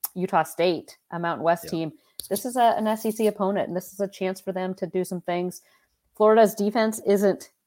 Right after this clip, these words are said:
Speaker 1: great. Their skill position players are really good, but then there's talk that they could be down their starting quarterback, Richardson. Uh, their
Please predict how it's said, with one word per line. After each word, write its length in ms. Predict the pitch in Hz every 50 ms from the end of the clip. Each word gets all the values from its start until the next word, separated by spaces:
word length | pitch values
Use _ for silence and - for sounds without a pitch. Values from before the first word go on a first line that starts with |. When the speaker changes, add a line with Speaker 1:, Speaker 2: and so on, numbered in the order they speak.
| _ -
Speaker 1:
great. 420 | 160 165 175 185 220 262 - -
Their 140 | 202 180 170
skill 260 | - - - 202 196
position 320 | - 202 202 196 196 196
players 300 | 175 - 190 180 185 190
are 140 | 180 170 170
really 260 | 160 175 180 170 180
good, 400 | 170 135 170 160 160 180 202 226 - - _ _ _ _ _ _ _ _
but 160 | _ 196 196 202
then 320 | 214 208 208 208 196 196 - _ _ - _
there's 200 | 190 190 196 196
talk 280 | - 202 190 226 220
that 120 | - 202 -
they 100 | 202 208
could 140 | 208 254 220
be 80 | 226
down 240 | 175 208 202 220 220
their 80 | 196 180
starting 320 | - - 220 214 214 190
quarterback, 340 | - 175 160 160 165 165 -
Richardson. 560 | 202 208 202 - 165 - - 160 151 151 165 - _ _ _ _ _ _ -
Uh, 180 | 175 175 160
their 500 | 151 165 180 180 175 175 175 170 175 175